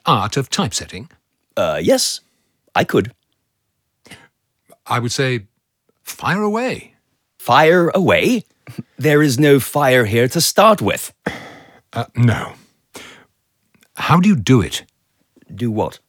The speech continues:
Speaker 1: Typecasting.
Speaker 2: Ah, I take a steel letter punch and I strike that into a little brass block.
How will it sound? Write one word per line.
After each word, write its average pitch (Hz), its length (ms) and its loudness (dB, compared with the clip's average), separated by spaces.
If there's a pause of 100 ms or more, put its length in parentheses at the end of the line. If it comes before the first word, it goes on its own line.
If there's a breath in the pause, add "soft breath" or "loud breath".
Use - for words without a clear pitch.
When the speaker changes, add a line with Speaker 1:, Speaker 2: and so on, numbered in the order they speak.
(960)
Speaker 1:
Typecasting. - 840 -6 (560 loud breath)
Speaker 2:
Ah, - 160 -4 (840 loud breath)
I 87 560 -2
take 226 220 0
a 214 60 0
steel 175 320 0
letter 101 180 2
punch 87 460 -4
and 120 160 2
I 117 100 2
strike 123 420 -2
that 92 240 -4
into 110 260 0
a - 20 0
little 123 200 0
brass 92 380 -2
block. 131 420 0